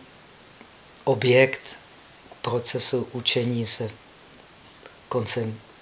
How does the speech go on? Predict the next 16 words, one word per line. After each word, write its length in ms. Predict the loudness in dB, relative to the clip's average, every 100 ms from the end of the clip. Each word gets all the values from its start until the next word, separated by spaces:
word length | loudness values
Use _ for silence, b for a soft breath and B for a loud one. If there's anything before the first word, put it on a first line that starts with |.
| B B B
koncentrovat 800 | -6 -2 -2 -2 -6 -6 -6 -6 -10 -20 -20 -20 -20 -20 -20 -20 -20 -20 -20 2
sami 360 | 4 4 2 -2
v 100 | -2
sobě, 440 | -2 -2 -6 -6 -12 B B B B -10
protože 600 | -8 -4 -2 -2 -2 -2
dech, 500 | 2 6 6 2 -8 -18 -20 -20 -20 -20 -20 -20 -20 -20 -20 -20 -20 -20 -20 -20 -20 B B B B -6
ať 220 | -2 4
jsme 240 | 4 6
si 160 | 4 4
toho 220 | 2 -2
vědomí 520 | 0 0 0 -2 -2
nebo 280 | -2 -4 -4
ne, 260 | -4 -4 -8 -12 B B B B B B B B B B -20 -20 -20 -14
eh, 320 | -10 -8 -10 -14 -20 -20 -20 -20 -20 -20 -20 -20 -20 -20 -18 -6
jeho 560 | -2 -2 -2 -4 -6 -12 -20 -20 -20 -20 0
základ 800 | 2 4 4 4 4 4 -2